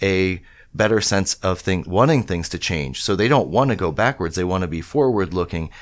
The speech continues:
Um, and this came from, uh, a study at Yale that, that appeared in the Washington Post, um, and talking about how we can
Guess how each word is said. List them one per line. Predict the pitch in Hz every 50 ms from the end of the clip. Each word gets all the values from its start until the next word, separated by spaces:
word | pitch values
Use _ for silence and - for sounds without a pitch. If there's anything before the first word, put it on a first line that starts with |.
| - - - - -
Um, | 101 95 95 95 92 92 - -
and | 101 98 95 98
this | 117 131 131 -
came | - 135 123 113 110
from, | 104 - - 107 98 98 95 95 95 95 87 - -
uh, | - 87 85 80 80 80 78 78 -
a | - 87
study | - - - 113 110 110 104 98 87
at | 78 55
Yale | 69 95 95 101 104 104 104 101 95 90 90 - - - - - - -
that, | 98 95 85 76 85
that | 98 95
appeared | 90 - - 110 107
in | 95 95
the | 87
Washington | 87 92 92 92 90 - - 85 82 80
Post, | - - - 98 95 85 - - - -
um, | 87 87 85 80 80 82 - - - - - - - - - -
and | - 95 90 87 82 80
talking | - 107 98 98 98
about | 95 90 90 - -
how | - - 104 101 98 98
we | 98 98 98 95
can | - - 104 92 87 85 85 85 85